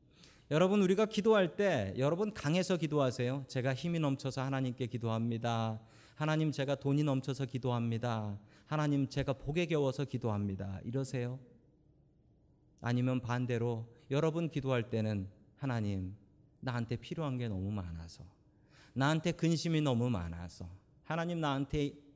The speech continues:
약함이 너무 많아서, 괴로움이 많아서" 기도하십니까? 여러분에게 약함이 왜 있는지 저는 알질 못합니다.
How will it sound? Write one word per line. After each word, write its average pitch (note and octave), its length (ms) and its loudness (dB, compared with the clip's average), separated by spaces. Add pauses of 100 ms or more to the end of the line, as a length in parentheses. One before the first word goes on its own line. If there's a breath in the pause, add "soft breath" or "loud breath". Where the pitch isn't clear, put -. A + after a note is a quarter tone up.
(120)
약함이 G#3 420 -2
너무 G3 300 0
많아서, E3+ 600 -8 (160)
괴로움이 F3 460 4
많아서" C#3+ 500 0
기도하십니까? A2+ 800 -6 (1700 loud breath)
여러분에게 G3 880 6
약함이 F3 460 2
왜 C3+ 180 4
있는지 C3 720 2
저는 G#2+ 300 0
알질 G#2 380 2
못합니다. F#2+ 680 -4